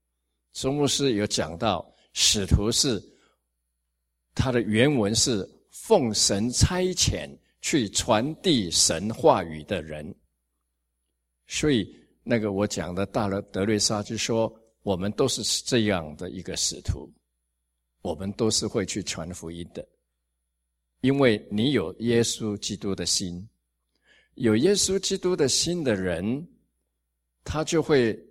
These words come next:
二十四小时过一个灵修的一个生活，那个灵修生活就是在传福音。我们今天不是灵修的时间一小时、两小时，那个时候才是灵修，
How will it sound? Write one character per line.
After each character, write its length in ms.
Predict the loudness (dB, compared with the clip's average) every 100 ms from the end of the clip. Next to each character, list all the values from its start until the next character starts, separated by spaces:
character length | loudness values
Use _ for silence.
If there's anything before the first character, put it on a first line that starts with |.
| _
二 160 | 2 2
十 160 | 0
四 240 | -2 0 0
小 300 | -2 -4 -2
时 260 | -2 -2 -6
过 360 | -2 0 0 0
一 80 | -4
个 320 | -2 -2 -4 _ _ _ _ _ _ _ _ _ _ _ _ _
灵 260 | -4 -2 0
修 280 | 2 2
的 220 | 2 -4 -8 _
一 140 | -6 -4
个 100 | -2
生 280 | 0 -2
活， 340 | -6 -10 -10 -12 _ _ _ _
那 140 | 0
个 120 | 0 -2
灵 200 | -2 -2
修 200 | 0 -2
生 220 | -2 -6
活 160 | -8
就 160 | -8 -6
是 140 | -6
在 160 | -6 -6
传 260 | -6 -8 -10
福 200 | -12 -12
音。 200 | -12 -16 _ _ -20 -6
我 140 | 0
们 120 | 0
今 180 | 2 2
天 120 | 2
不 120 | 0 0
是 200 | 2 2
灵 220 | 2 0
修 240 | 2 4
的 100 | 4
时 160 | 2 0
间 240 | 0 0
一 60 | 0
小 180 | -2 -2
时、 140 | -4
两 200 | -4 -6
小 200 | -6 -6
时， 280 | -6 -8 -12 _ -10
那 100 | -8
个 160 | -8 -12 _ -10
时 200 | -8 -6
候 180 | -4 -6
才 180 | -4
是 140 | -4 -4
灵 240 | -6 -10
修， 240 | -8 -6